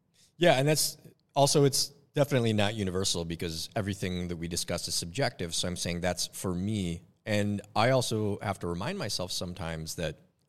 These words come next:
little things that don't cost sometimes anything or don't cost a lot,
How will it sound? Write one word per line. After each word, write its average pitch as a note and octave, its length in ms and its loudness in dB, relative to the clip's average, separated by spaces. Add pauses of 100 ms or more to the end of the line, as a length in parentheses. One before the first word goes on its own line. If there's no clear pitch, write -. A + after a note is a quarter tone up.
little C3 360 2
things E2 920 -4
that E2 320 -8
don't A2 280 -4 (140)
cost F#2+ 400 -4 (180)
sometimes A3+ 400 -2
anything F2 640 -4 (640)
or D#3 200 6
don't D#3 340 0
cost - 540 0 (200)
a C3+ 60 -4
lot, G3 680 0